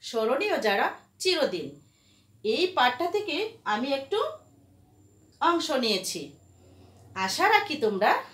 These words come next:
সঠিক জায়গায় বিরাম চিহ্ন বসাতে পারবে। তাহলে তোমরা আমাকে সহযোগিতা করো, আমি বিরাম চিহ্নটা বসিয়ে দেই। উনিশশো একাত্তর সালের পঁচিশে মার্চ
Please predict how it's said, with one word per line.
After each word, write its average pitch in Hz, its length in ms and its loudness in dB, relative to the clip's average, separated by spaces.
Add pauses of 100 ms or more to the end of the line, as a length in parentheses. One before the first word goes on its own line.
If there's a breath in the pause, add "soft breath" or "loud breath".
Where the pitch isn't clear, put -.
(140)
সঠিক 370 360 0 (120)
জায়গায় 220 400 2 (340)
বিরাম 220 280 -2 (100)
চিহ্ন 370 220 0 (420)
বসাতে 320 380 -2 (100)
পারবে। 160 320 -4 (880 soft breath)
তাহলে 202 340 -2 (100)
তোমরা 320 300 -4
আমাকে 359 220 -2 (100)
সহযোগিতা 381 540 0 (100)
করো, 370 200 2 (440)
আমি 262 140 -2 (100)
বিরাম 277 260 0 (100)
চিহ্নটা 339 480 0 (380)
বসিয়ে 262 480 2
দেই। 359 200 2 (3250 soft breath)
উনিশশো 311 320 -2 (180)
একাত্তর 339 400 -2 (100)
সালের 403 320 0 (100)
পঁচিশে 330 560 -2 (140)
মার্চ 247 340 4